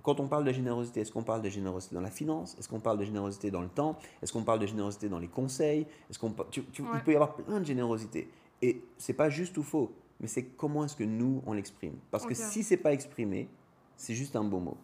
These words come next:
Speaker 2: Mm.
Speaker 1: C'est juste un mot sur un mur ou quoi.
Speaker 2: Mm.
Speaker 1: Euh, quand on a commencé, et quand on, on, on est aussi, euh, en train d'implanter une église, avec Home, euh, quand on implante des églises, on commence toujours avec un groupe de personnes,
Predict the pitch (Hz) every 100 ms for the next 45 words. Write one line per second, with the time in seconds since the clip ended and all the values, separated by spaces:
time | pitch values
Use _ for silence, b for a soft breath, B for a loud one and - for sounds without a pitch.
0 | - - - 107 131 151 120 117 120 117
1 | 104 98 98 92 98 - 233 226 - 95
2 | 143 156 135 127 120 120 - 131 113 87
3 | - 135 113 101 - 90 - 107 127 120
4 | - 127 110 98 - 92 101 110 120 131
5 | 135 135 110 107 127 - - - - -
6 | _ _ - - - - 104 110 120 120
7 | B B B - 98 71 - - 139 139
8 | 120 113 113 139 156 123 110 107 113 143
9 | 151 - 104 107 110 - 147 151 123 117
10 | 98 104 131 120 107 - 80 101